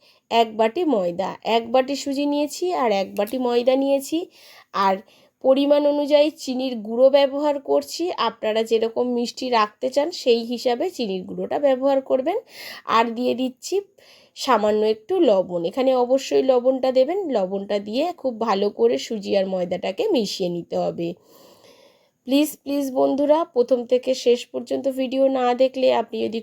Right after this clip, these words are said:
কোনো স্টেপ ফলো না করেন, তাহলে একদম ঠিকঠাক বানাতে পারবেন না। এখন দিয়ে দিচ্ছি এক চিমটি বেকিং সোডা, আর দিয়ে দেব এর মধ্যে এক চামচ বেসন।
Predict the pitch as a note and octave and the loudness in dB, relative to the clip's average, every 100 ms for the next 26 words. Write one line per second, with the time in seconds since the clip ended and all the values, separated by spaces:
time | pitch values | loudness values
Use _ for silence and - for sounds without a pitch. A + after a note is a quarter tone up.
0 | - A#3+ B3 C4 - B3+ C4 C4+ - _ | -2 0 0 -2 -6 0 0 0 -10 _
1 | - _ - B3 B3 B3 A3+ A3+ A#3 A#3 | -20 _ 0 4 6 6 2 -2 -2 -2
2 | C4+ C4+ G#3+ F#3+ G3 G3 G3+ C4+ D#4 B3+ | -2 -2 -4 -2 -2 -2 -6 -6 -4 -6
3 | F#3 - D4 C#4 A#3 F3+ F#3 F#3 F#3 F#3+ | -8 -6 -8 -2 -4 -4 -6 -6 -6 -6
4 | F#3 F#3 F3 - G3+ C4+ C#4+ C#4 C#4 C#4+ | -8 -6 -6 -6 -2 0 0 0 -2 -4
5 | C4+ - G4+ - - - - - G#3+ C4+ | -6 -4 -4 -4 -14 -20 -18 0 2 2
6 | - - D4 C#4+ C4+ E4 C4+ A3+ G#3+ G#3+ | -2 -8 -4 -4 -4 -6 0 2 2 0
7 | G#3+ G3+ - A3 G#3+ A#3+ A#4 - - - | -8 -8 0 2 4 2 0 -4 -20 -20
8 | _ - A3+ C4 C4 C#4+ C#4 C#4+ C#4 G4 | _ 0 2 2 0 0 2 2 2 -2
9 | B4 _ _ - A#3 A3 A3 G#3+ C#4 G4+ | -6 _ _ 2 4 4 -2 -2 -2 -2
10 | - - A#3 C4+ - - A#3+ D4+ A#4+ - | -4 2 2 2 -2 -2 -2 -2 -6 -10
11 | _ _ _ _ _ - A3 G3+ G3+ - | _ _ _ _ _ 0 4 6 4 -4